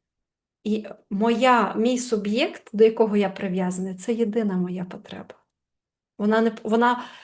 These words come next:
скажімо так, вона не просто фундаментальна, на всі решта я можу закрити очі, якщо це є, немає. Тобто вона така, тут вона як парасолька.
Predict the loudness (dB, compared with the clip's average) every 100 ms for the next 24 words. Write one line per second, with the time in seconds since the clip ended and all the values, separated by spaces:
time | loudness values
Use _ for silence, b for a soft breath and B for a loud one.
0 | B B -10 -6 -4 -4 -4 -4 -2 -2
1 | -2 -4 -2 -2 0 2 2 2 0 0
2 | -2 0 0 -2 -4 -4 -2 0 -2 0
3 | 0 0 -2 -4 -6 -4 -4 -2 -4 -4
4 | -8 -6 -8 -6 -2 0 0 -2 -6 -12
5 | _ -20 _ -4 0 2 0 -6 -6 -2
6 | -4 -4 -8 -8 -6 -2 -2 -2 -2 -2
7 | 2 2 2 -10